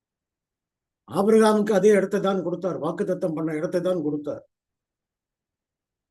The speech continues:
அப்படியானால் தேசத்தை கைப்பற்றுவதற்கு அவர்கள் போக வேண்டும் என்றால் என்ன நிபந்தனை,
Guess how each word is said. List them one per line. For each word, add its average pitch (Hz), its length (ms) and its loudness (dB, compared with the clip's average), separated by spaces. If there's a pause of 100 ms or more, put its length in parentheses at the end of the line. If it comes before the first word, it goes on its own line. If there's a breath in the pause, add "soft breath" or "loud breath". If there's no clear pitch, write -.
(240)
அப்படியானால் 185 580 2 (2000)
தேசத்தை 240 520 4
கைப்பற்றுவதற்கு 220 1000 4
அவர்கள் 185 380 0
போக 214 280 2
வேண்டும் 185 320 2
என்றால் 175 300 0 (140)
என்ன 247 200 0
நிபந்தனை, 208 600 0